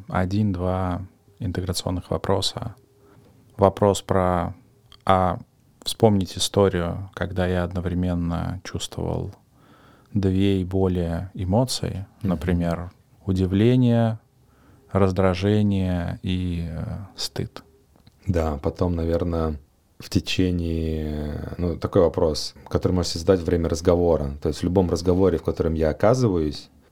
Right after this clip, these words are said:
Speaker 2: попробовать, э, через ощущения в теле понаблюдать. Вот я сейчас там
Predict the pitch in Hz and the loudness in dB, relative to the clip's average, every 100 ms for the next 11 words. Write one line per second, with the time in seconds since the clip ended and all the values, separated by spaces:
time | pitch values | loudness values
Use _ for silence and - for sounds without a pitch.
0 | _ _ - 82 92 95 92 87 82 78 | _ _ 0 2 4 4 4 2 2 0
1 | - - 78 76 76 73 76 73 73 73 | -2 0 0 0 -2 -2 -2 -4 -4 -4
2 | - 87 80 78 82 87 82 78 73 - | -2 -2 -2 -4 -4 -2 0 -2 -2 0
3 | 95 87 80 73 71 73 _ - 80 80 | 2 2 0 -2 -6 -12 _ -4 -2 -2
4 | 76 80 80 71 - 71 - 87 85 80 | -2 0 0 0 -8 -10 -2 -2 -2 -6
5 | - 71 - 76 | -6 -6 -6 -8